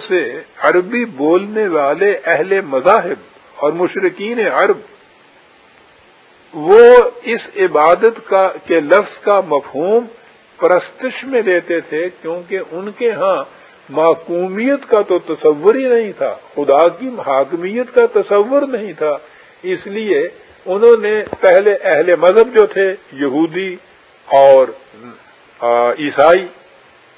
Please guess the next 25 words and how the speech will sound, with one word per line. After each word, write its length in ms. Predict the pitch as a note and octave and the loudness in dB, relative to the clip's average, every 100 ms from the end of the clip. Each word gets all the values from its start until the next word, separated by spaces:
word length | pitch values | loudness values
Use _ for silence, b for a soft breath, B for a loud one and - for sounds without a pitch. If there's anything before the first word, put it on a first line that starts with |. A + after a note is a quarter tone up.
| _ _ | _ _
بلکہ 360 | B2 C3+ C#3+ D#3+ | -2 -2 -2 -6
ایران 580 | D#3+ C#3+ C#3+ C#3 E3+ F3 | -6 -6 -2 0 0 -2
کے 160 | E3+ | -8
مجوسی 540 | D#3 D3 D#3+ G3+ G#3+ G#3+ | -4 -4 -4 -4 -6 -10
بھی، 160 | G3+ F#3 _ _ _ _ _ _ _ _ _ | -10 -18 _ _ _ _ _ _ _ _ _
ان 180 | F#3 G3+ | -10 -10
تینوں 420 | - G#3+ B3 D4 | -8 -6 0 0
کے 200 | C#4+ B3+ | 2 2
ہاں 140 | A3+ | 2
خدا 340 | A3+ G#3+ F3+ G3 | 0 2 4 4
کے 120 | A3 | 2
تص-، 520 | A3 G3+ G3 E3+ - | 2 2 0 -2 -2
خدا 240 | E3+ E3 F#3+ | 0 4 4
کی 160 | G#3+ | 0
پرستش 520 | G#3+ G3+ F#3 - C#4 | -2 0 0 0 -8
کا 120 | - C4 | 2 2
تصور 480 | B3 F#3+ D#3+ C3+ B2+ | 2 2 0 0 -8
تھا۔ 140 | - G2+ - - - - - - - - - - - - | -10 -14 -16 -20 -20 -20 -20 -20 -20 -20 -20 -20 -20 -4
اور 400 | C#3 D#3+ F3+ G3+ | 6 8 8 6
یہ 180 | G3 F#3+ | 4 4
قریش، 440 | E3+ E3+ F#3 B3 - - - - - - - - - - - | 6 6 8 6 2 -14 -20 -20 -20 -20 -20 -20 -20 -20 -2
وہ 220 | A3 G#4 | 4 4
بھی 260 | G#3+ B3+ B3 | 4 0 0
ان 120 | A3+ | 2
کا، 140 | A#3 | 2